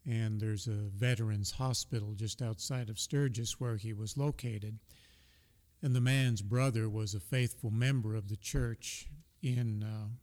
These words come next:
another community in South Dakota. And he'd been studying with him for years,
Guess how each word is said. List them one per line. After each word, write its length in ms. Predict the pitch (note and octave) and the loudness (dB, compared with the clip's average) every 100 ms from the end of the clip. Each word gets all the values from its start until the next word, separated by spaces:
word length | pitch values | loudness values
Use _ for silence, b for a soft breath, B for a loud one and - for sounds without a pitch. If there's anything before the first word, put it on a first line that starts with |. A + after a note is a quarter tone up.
| _ | _
another 480 | C#3 B2+ C3+ A#2 A#2 | 2 4 4 2 -2
community 640 | - A#2+ C3 E3 C3 A#2 | -2 0 4 4 2 0
in 120 | A2 | 0
South 280 | A2 C3 A#2+ | 0 -4 -6
Dakota. 460 | - - F3 G#2 F2 - B B B B - | -6 -2 -2 -2 -6 -16 B B B B 0
And 140 | C3+ | 4
he'd 240 | A#2 D3 A2 | 6 6 4
been 160 | A2+ | 2
studying 460 | - C3 B2 A2+ A2 | 2 2 2 2 2
with 180 | A2 A#2 | 0 0
him 140 | G#2+ | -2
for 160 | - A2+ | 0 2
years, 640 | B2 A#2 F2 F2 - | 4 2 0 -4 -8